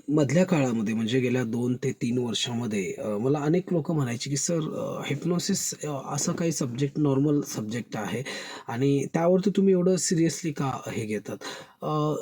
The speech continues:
तर त्यांना माझ्या प्रत्येक वर्कशॉपमध्ये हे उत्तर असायचं की, अ, हिप्नॉसिस हे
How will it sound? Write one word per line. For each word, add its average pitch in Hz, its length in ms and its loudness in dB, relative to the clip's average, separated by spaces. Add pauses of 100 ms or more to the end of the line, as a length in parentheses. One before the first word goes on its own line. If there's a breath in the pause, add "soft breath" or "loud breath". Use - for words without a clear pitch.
(320)
तर 220 80 6 (120)
त्यांना 202 260 6
माझ्या 220 260 6
प्रत्येक 214 480 4
वर्कशॉपमध्ये 180 640 4
हे 160 140 6
उत्तर 160 360 2
असायचं 131 380 0
की, 196 460 2 (160)
अ, 160 40 0 (280)
हिप्नॉसिस 214 800 4
हे 233 220 -2